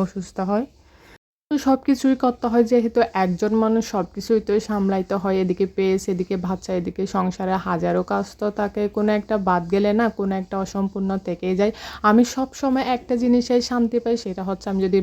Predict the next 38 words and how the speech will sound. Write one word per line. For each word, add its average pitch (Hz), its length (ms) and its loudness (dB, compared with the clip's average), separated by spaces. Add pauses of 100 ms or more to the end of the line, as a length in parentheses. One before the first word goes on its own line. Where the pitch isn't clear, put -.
(100)
বাচ্চা, 180 420 -2 (200)
আমার 185 180 0 (100)
পেজের 185 400 -2 (120)
কাজ, 185 200 -2 (440)
সংসারের 269 360 4
প্রত্যেকটা 285 460 -2 (140)
কাজ 185 140 4 (100)
যদি 233 140 10
আমি 247 220 6
আমার 247 140 4 (120)
মন 175 140 4 (100)
মতো 202 240 0
করে 226 140 2 (100)
করতে 226 260 -2
পারি 226 200 0
না 233 80 4
এবং 226 160 6 (160)
নিজে 190 200 6 (100)
যদি 240 160 2 (120)
করতে 233 300 -4
পারি 247 200 0
না, 262 40 4 (120)
তাহলে 202 280 0
একটা 202 280 -2
আলাদা 185 360 4
শান্তি 190 460 2
থাকে। 180 200 -6 (300)
আপনি 196 280 0 (140)
হাজার 277 260 4 (100)
ব্যস্ত 180 260 -2 (140)
থেকে 240 180 0 (180)
আপনার 233 240 0 (120)
কাজগুলো 233 340 4 (100)
যদি 226 140 6 (160)
অন্য 175 180 2 (180)
কাউকে 214 320 0
দিয়ে 208 300 2
করান 214 240 2